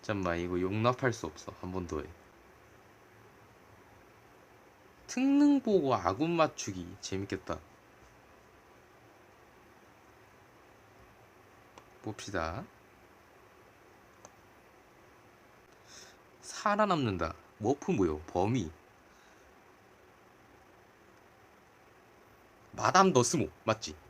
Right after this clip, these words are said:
아니다. 마담 더 사반나. 이거야. 정답! 그치. 이런 건 잘한다니까요. 천사, 좀비, 혼신의 일격? 혼신의 일격?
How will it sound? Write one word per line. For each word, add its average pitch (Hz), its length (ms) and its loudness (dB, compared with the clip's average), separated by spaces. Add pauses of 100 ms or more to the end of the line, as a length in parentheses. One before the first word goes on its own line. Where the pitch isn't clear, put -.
(680)
아니다. 113 300 0
마담 101 540 2
더 95 220 0
사반나. 117 440 -2 (1300)
이거야. 123 240 2 (1300)
정답! 185 420 8 (540)
그치. 143 680 4 (680)
이런 165 120 0
건 151 100 2
잘한다니까요. 120 600 0 (1400)
천사, 208 520 0
좀비, 110 520 -4 (320)
혼신의 202 440 2
일격? 98 220 -4 (360)
혼신의 254 380 4
일격? 85 220 -4